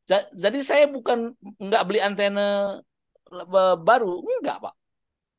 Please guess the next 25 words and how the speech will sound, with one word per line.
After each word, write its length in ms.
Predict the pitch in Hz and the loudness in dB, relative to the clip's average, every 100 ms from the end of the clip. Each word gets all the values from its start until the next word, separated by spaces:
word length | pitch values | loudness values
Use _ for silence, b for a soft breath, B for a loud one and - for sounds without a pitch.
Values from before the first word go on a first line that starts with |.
| _ _ _ - | _ _ _ -18
Gitu. 280 | 107 101 95 98 | -12 -10 -12 -8
Jadi, 180 | - 175 170 _ _ _ _ _ _ | -2 0 -2 _ _ _ _ _ _
jadi 260 | 151 170 220 208 _ _ - | -2 0 -6 -10 _ _ -4
inilah 400 | 175 185 233 254 | -2 2 2 2
pentingnya 760 | - 175 160 127 107 92 87 87 85 92 131 175 170 _ - _ - - _ | -2 -8 -6 -8 -8 -12 -14 -14 -14 -12 -14 -14 -20 _ -20 _ -20 -20 _
kita 400 | 151 147 156 147 | -8 -2 -2 -2
semua 680 | 135 117 107 104 143 170 160 | -8 -10 -8 -6 -4 -6 -6
memberikan, 880 | 131 117 117 117 113 147 143 147 147 147 _ _ _ _ _ | -8 -4 -4 -6 -6 -2 -2 -4 -14 -18 _ _ _ _ _
eh, 460 | 117 117 113 113 110 - | -2 0 2 0 -2 -4
komunikasi 800 | 139 131 127 123 123 117 160 139 | -6 -4 -6 -2 -2 -4 -8 -6
dan 100 | 127 | -6
edukasi 460 | 110 110 110 117 | -10 -8 -8 -8
publik 480 | 110 113 113 113 113 | -14 -14 -12 -14 -14
itu 420 | 120 113 _ - 160 | -18 -18 _ -12 -10
mengenai 640 | 135 113 110 113 131 147 _ _ _ | -10 -12 -12 -12 -12 -14 _ _ _
bahwa 320 | _ 117 131 139 | _ 2 4 2
T 160 | 139 | -6
V 160 | 151 156 | -10 -12
ini 80 | 180 | -12
tidak 240 | 135 104 | -8 -8
berbayar. 640 | 110 104 95 92 85 85 - _ - | -6 -8 -8 -10 -14 -16 -20 _ -14
T 80 | 190 | -10
V 160 | 214 | -6
ini 80 | 226 | -4
bukan 260 | 208 196 | -2 -2